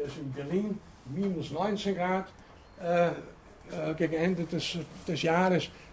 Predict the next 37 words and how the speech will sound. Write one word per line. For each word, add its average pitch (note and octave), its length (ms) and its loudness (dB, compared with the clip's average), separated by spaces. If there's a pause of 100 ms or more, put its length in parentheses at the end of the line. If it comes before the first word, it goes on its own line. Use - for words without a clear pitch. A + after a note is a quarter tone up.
würde F3 160 0
man E3+ 80 2
auch G3 160 8
als D3+ 120 2
e-, D#3+ 520 -6
extrem D3 420 2
empfinden. A2 440 -6 (340)
Und C3 100 -6
wie F3 80 0
wir F#3 80 6
es F3 80 4
zum E3+ 140 2
letzten F3+ 260 2
Mal F3 160 6
gesagt E3+ 460 0
haben, D#3+ 100 2
eigentlich D#3+ 460 0
besteht D#3+ 400 -6
das C3+ 180 -6
Wetter D#3+ 240 -6
nur F#3 280 -2
aus - 100 -8
Extremen, E3 680 -2 (500)
weil G#3 220 2
wir F#3 140 6
auch E3+ 160 10
nur G3 140 4
die G3 140 0
Extreme F3+ 440 0
wahrnehmen. D3+ 520 2 (800)
Und C#3+ 120 -6
in C3+ 120 -2
erster D#3+ 280 0
Linie F3 320 4
die - 120 -6
Extreme A#2+ 380 -6
wahrnehmen. - 420 -12